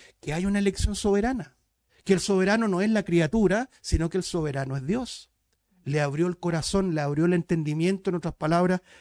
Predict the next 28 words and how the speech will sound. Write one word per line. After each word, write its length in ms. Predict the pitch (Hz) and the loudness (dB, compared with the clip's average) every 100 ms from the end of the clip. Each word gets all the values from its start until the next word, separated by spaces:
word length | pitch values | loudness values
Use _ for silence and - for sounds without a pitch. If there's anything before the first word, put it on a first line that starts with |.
| _ | _
le 220 | 151 147 | -2 0
abrió 300 | 147 143 170 | 0 2 0
¿qué 120 | 170 | 0
cosa? 400 | 165 190 - 117 _ _ _ _ _ _ _ _ _ _ | -2 -2 -4 -12 _ _ _ _ _ _ _ _ _ _
El 180 | - 156 | -8 -6
oído 480 | 147 156 190 196 175 | -6 -6 -6 -4 -2
espiritual 920 | 160 - 165 151 151 - 190 147 135 _ _ _ _ _ _ _ _ _ - | -4 -6 -6 -4 -6 -6 -8 -8 -14 _ _ _ _ _ _ _ _ _ -8
para 280 | 143 139 139 | -6 -6 -8
poder 320 | 135 135 151 | -4 -2 0
oír 240 | 147 147 | 0 0
al 120 | 156 | 0
evangelio. 500 | 156 160 156 196 185 | -2 -4 -4 -2 -2
Por 140 | 131 127 | -2 -4
eso 200 | 135 180 | -2 0
que 120 | 175 | 0
act-, 220 | 165 _ - - - | -2 _ -20 -20 -4
acto 280 | 151 - 170 | -4 -2 -6
seguido 500 | - 196 175 160 190 | -2 0 2 2 2
se 360 | - 165 165 | 0 -2 -2
convirtió. 680 | - 147 139 139 254 349 - _ | -6 -8 -6 -8 -6 -6 -8 _
Si 160 | - | -8
la 80 | 156 | -6
conversión 540 | 165 170 156 - 202 | -4 -4 -4 -4 -2
no 80 | 185 | 0
es 100 | 185 | 0
una 160 | 185 165 | 2 2
obra 260 | 165 156 | 4 4
nuestra, 460 | 151 269 - - - | 2 0 0 -2 -2